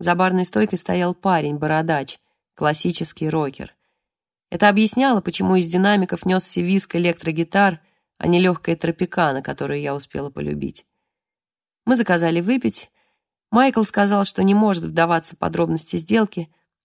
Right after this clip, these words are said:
но чувствует себя удачливым счастливчиком. «Не могу назвать тебе покупателя. Подписался о неразглашении». Два коктейля спустя Майкл признался, что продался крупному подрядчику армии С Ш А.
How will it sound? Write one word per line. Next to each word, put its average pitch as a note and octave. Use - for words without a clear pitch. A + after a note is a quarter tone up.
но F#3+
чувствует F#3+
себя F3+
удачливым E3
счастливчиком. -
«Не D3+
могу F3
назвать C3+
тебе C3+
покупателя. D3+
Подписался F#3+
о D3+
неразглашении». C#3+
Два G3+
коктейля A3
спустя A#3
Майкл F#3+
признался, G3+
что -
продался G3
крупному F#3+
подрядчику F#3
армии F3+
С -
Ш -
А. C#3